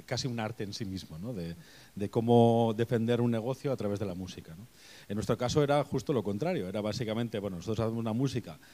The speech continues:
que no tiene ningún valor comercial, a priori al menos. Eh, luego, es verdad que con el tiempo, pues no sé, eh, se ha infiltrado en otro tipo de, de lugares como, no sé,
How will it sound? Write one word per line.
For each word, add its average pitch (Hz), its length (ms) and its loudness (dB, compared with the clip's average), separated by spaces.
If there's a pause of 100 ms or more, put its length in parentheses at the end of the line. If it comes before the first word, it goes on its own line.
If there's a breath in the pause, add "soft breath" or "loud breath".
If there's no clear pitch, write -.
(100)
que 104 100 -2
no 110 140 0
tiene 110 180 2
ningún 98 480 2
valor 107 280 -6
comercial, 156 580 0 (400 loud breath)
a 101 80 -6
priori 110 560 -2
al 101 100 -6
menos. 135 400 -2 (120)
Eh, 95 280 -4
luego, 143 360 2 (280)
es 107 100 -6
verdad 117 200 -2
que 127 120 0
con 107 120 -2
el 95 120 -4
tiempo, 117 400 0 (360 loud breath)
pues 92 160 -6
no 104 100 -4
sé, 110 180 -2 (240)
eh, 87 520 -8
se 117 100 -6
ha 110 40 -2
infiltrado 113 520 2
en 107 120 0
otro 113 240 2
tipo 113 320 -4
de, 101 220 -2
de 92 800 -6
lugares 113 600 0
como, 92 440 -4 (340)
no 95 120 -8
sé, 110 200 -6